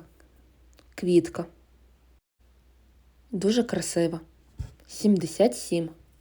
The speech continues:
Кухонні ваги. Пластикові. З круглою основою. До семи кілограм. Вісімдесят вісім гривень.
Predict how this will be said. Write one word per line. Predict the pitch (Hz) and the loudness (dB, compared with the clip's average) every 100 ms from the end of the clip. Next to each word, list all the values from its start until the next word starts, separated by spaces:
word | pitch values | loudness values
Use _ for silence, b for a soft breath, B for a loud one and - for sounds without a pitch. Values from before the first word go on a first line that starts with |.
| _ _ _ _ _ _ _ _ _ _ _ - - - - | _ _ _ _ _ _ _ _ _ _ _ -20 -20 -20 -14
Кухонні | - 202 - 240 254 185 | -2 0 4 6 6 4
ваги. | 165 160 165 170 - _ | 2 0 -2 -12 -18 _
Пластикові. | 196 180 170 - 160 170 160 160 - _ - - - - | 6 6 6 -6 -4 -2 -2 -6 -18 _ -20 -20 -20 -12
З | - | -8
круглою | - 185 185 220 196 175 | 0 6 6 6 4 4
основою. | 180 - 175 160 160 160 160 _ - | 2 -2 0 0 0 -4 -6 _ -6
До | 170 202 | 4 4
семи | - 175 180 | 4 0 0
кілограм. | 196 190 185 185 170 151 - _ - - - | 2 2 2 2 0 0 -6 _ -20 -14 -6
Вісімдесят | 175 - 165 156 - 202 - | -4 -2 -2 -2 0 0 2
вісім | 160 156 156 160 | -2 -2 -8 -6
гривень. | 160 160 160 | -4 -4 -6